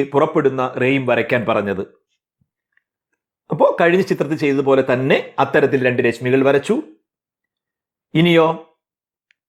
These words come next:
നാം പഠിച്ചു വെച്ച നിയമമനുസരിച്ച് ആ രശ്മികൾ ഇതാ മുന്നോട്ട് പോകുന്നു. നോക്കൂ, അവ സംഗമിച്ചിട്ടുണ്ടോ, മീറ്റ് ചെയ്തിട്ടുണ്ടോ? ഉണ്ട്.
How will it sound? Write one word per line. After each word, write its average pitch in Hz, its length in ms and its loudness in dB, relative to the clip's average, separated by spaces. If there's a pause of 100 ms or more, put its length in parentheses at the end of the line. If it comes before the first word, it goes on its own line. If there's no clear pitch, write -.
(800)
നാം 156 220 2
പഠിച്ചു 156 280 0
വെച്ച 151 240 -2
നിയമമനുസരിച്ച് 147 760 -2 (840)
ആ 147 120 -2
രശ്മികൾ 143 440 -2
ഇതാ 135 120 2
മുന്നോട്ട് 127 440 -4
പോകുന്നു. 117 300 0 (880)
നോക്കൂ, 165 340 4 (600)
അവ 156 180 0 (100)
സംഗമിച്ചിട്ടുണ്ടോ, 170 680 -2 (500)
മീറ്റ് 165 260 -2
ചെയ്തിട്ടുണ്ടോ? 175 400 2 (580)
ഉണ്ട്. 190 260 2